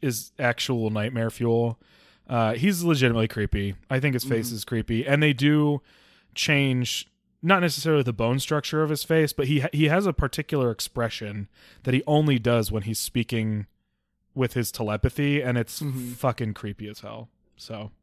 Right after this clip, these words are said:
Speaker 2: Yeah.
Speaker 1: it felt weird to not include at least one of their weird faces over the course of these two episodes.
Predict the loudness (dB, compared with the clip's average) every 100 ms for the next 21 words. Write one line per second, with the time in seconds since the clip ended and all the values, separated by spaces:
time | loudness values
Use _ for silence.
0 | _ -20 -20 -20 _ _ 4 6 8 6
1 | 4 0 2 2 0 -2 0 0 -2 -6
2 | -2 -2 -2 -4 -4 -4 -6 -8 -12 -12
3 | -12 -12 -12 -14 -14 -14 -14 -14 -14 -12
4 | -14 -14 -14 -12 -12 -14